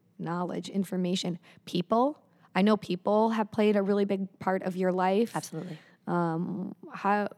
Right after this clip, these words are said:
Speaker 1: how do you, who you're surrounding yourself with now?
Speaker 2: Mm-hmm.
Speaker 1: Um, who, why?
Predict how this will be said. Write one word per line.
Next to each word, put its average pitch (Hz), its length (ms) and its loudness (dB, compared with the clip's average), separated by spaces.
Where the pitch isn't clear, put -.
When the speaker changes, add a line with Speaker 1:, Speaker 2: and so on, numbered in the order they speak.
Speaker 1:
how 202 160 -2
do 247 80 2
you, 226 500 4
who - 180 2
you're 277 160 8
surrounding 196 420 4
yourself 180 340 0
with 175 240 0
now? 180 640 0
Speaker 2:
Mm-hmm. 165 440 0
Speaker 1:
Um, 202 360 -2
who, 277 280 2
why? 196 800 0